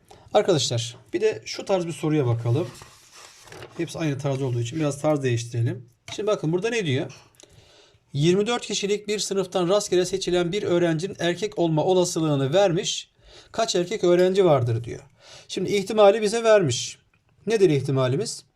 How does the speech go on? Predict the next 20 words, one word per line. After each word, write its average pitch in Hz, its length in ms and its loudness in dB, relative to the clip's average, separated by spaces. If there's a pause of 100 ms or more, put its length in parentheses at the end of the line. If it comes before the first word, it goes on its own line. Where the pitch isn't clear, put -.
(640)
İki 175 240 -2
bölü 185 220 6
üç. - 280 -4 (720)
Biz 180 120 0
ne 214 80 2
yapıyoruz? 208 600 2 (580)
Olabilecek 196 680 4
bütün 196 360 -8
durumları, 175 640 4 (440)
yani 147 240 0
olayı 185 460 4
olabilecek 196 560 2
bütün 202 260 -2
durumlara 180 400 2
bölüyoruz. 147 380 2
Olabilecek 190 540 2
bütün 196 220 -4
durumlar 185 340 2
sınıf 202 320 -4
mevcududur. 120 680 0